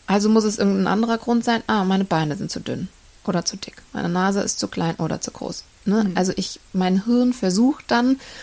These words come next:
Speaker 1: ähm, eine Erklärung zu finden für das Gefühl, also für, ja, für meinen Gemütszustand oder meinen emotionalen Zustand, der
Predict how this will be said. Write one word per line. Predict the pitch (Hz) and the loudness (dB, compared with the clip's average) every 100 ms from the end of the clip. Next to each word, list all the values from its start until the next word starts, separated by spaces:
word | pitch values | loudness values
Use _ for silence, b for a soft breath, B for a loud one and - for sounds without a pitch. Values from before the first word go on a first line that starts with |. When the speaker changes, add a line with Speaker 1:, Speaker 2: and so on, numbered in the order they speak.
| B - - | B -20 -2
Speaker 1:
ähm, | 208 208 208 208 208 - | 2 4 4 2 0 0
eine | 196 190 | 0 2
Erklärung | 185 - 214 226 233 226 | -2 2 2 4 0 -2
zu | - 226 | -2 -2
finden | 214 226 226 208 | 0 2 4 2
für | - 220 214 | 2 4 6
das | 196 - | 4 0
Gefühl, | 190 - 254 214 175 | -6 4 6 6 6
also | 180 185 | 2 2
für, | - 220 196 - - - - - - | 4 4 2 -12 -20 -20 -10 -10 -2
ja, | 208 202 | 0 2
für | 190 | 0
meinen | 185 180 180 175 - | 2 2 2 0 -4
Gemütszustand | 180 208 196 233 - - 240 - 302 | -2 4 6 6 2 -4 -4 -2 0
oder | 247 190 | 0 0
meinen | 185 185 180 | 2 0 -2
emotionalen | 202 220 - 208 214 220 | -2 -4 -2 -2 -2 -2
Zustand, | - 226 - 233 233 - B B B B - - | -2 -4 -2 -2 -2 -4 B B B B -10 0
der | 190 196 196 | 4 4 2